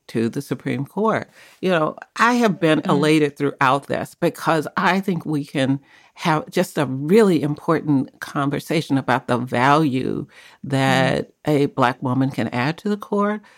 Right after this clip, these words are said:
Speaker 1: the value of diversity
Speaker 2: Mm-hmm.
Speaker 1: altogether, and how this should just be the beginning of changing the
Speaker 2: Mm.
Speaker 1: face of the federal judiciary in particular.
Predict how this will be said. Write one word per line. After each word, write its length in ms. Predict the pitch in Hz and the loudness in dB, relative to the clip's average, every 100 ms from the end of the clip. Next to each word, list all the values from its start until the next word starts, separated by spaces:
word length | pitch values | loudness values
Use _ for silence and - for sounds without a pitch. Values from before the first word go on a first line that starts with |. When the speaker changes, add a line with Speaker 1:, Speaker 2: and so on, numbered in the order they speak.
| _ | _
Speaker 1:
the 60 | 147 | -2
value 480 | 147 165 202 190 143 | 2 4 4 4 0
of 160 | 135 | -2
diversity 640 | 131 - 131 165 - 175 170 | -4 -2 -2 -2 -4 -4 -2
Speaker 2:
Mm-hmm. 100 | 160 | -2
Speaker 1:
altogether, 760 | 151 160 175 139 151 185 - - | -2 -2 -4 -4 -4 -4 -6 -6
and 120 | 151 | -8
how 220 | - 190 | -2 0
this 220 | 165 220 | 2 2
should 200 | - 147 | 2 -2
just 320 | 131 156 165 160 | 0 -2 -2 -2
be 120 | 156 | 0
the 120 | 135 | 0
beginning 800 | 117 110 - 147 151 90 82 135 - - - _ | -2 -6 -2 4 4 2 -2 -8 -10 -20 -20 _
of 220 | - 143 135 | -2 0 -2
changing 840 | - 151 151 151 156 127 117 104 | -4 2 4 4 2 -2 -4 -2
the 80 | 139 | -2
Speaker 2:
Mm. 140 | 185 175 | 0 0
Speaker 1:
face 420 | 117 117 - - - | 0 -2 -6 -12 -2
of 380 | 131 127 123 | 0 2 0
the 100 | 127 | -4
federal 380 | 123 139 135 131 | 0 2 2 0
judiciary 840 | 127 - 139 139 - - - 87 - | -2 -2 0 0 -2 -4 -4 -6 -8
in 160 | 123 - | -8 -8
particular. 600 | 120 - 127 123 107 - | -10 -12 -10 -8 -8 -12